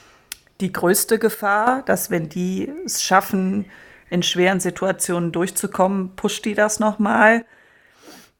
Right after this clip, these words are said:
Ja, jetzt muss man einfach mal schauen, äh, wie sie sich, äh, jetzt zeigt weiter gegen jetzt wirklich die Topspielerinnen.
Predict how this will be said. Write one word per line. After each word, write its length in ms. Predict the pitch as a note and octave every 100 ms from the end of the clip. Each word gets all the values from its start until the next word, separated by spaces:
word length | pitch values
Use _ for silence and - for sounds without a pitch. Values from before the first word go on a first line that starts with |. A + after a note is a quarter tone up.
| _
Ja, 300 | F3+ F3+ A#3 F3
jetzt 220 | D#3 -
muss 140 | G3
man 120 | G#3+ G3+
einfach 320 | F3+ F#3 F3
mal 180 | F3 F#3
schauen, 680 | - E3+ E3+ G3 A3 A3+ -
äh, 380 | F#3+ F#3+ F#3+ F#3
wie 100 | F#3
sie 160 | E3 F3+
sich, 540 | D#3 E3+ D3+ - -
äh, 560 | - F#3+ F3+ F3+ F3 -
jetzt 560 | F#3 F3+ F3 - - -
zeigt 600 | - E3+ F#3 A#3 - F#3
weiter 560 | G3 G3+ G#3 A#3 A3+
gegen 560 | A3+ G3 F3+ E3+ E3+ D#3+
jetzt 320 | E3 E3+ -
wirklich 340 | F3 F3 E3+ -
die 160 | E3
Topspielerinnen. 1200 | D#3 F3 - - G#3 G3+ G#3 G3+ G#3 G#3+ A3 A3